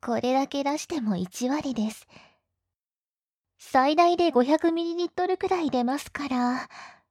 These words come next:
五十ミリリットルほどですね。<laughs>これでまた、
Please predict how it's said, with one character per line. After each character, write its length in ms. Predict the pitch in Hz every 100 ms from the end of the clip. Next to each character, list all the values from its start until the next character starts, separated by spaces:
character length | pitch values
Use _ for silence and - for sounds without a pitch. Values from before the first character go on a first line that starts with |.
| _ _ _
五 180 | 214 214
十 300 | 190 254 294
ミ 140 | 320
リ 140 | 330 330
リ 140 | 320
ッ 20 | -
ト 120 | 330
ル 100 | 349
ほ 120 | 349
ど 120 | 349
で 120 | 359 349
す 180 | - 196
ね。 500 | 220 277 330 - _ _ _ _ _ _ _ _ _ _ _ _ _ _ -
<laughs> 1040 | 349 - 320 311 302 302 320 - 339 - _ _ _ _ _ - - _ _ _ _ _ _ _ _ _ _ _
こ 180 | - 202
れ 180 | 214 226
で 160 | 247
ま 180 | 208 220
た、 360 | - 262 262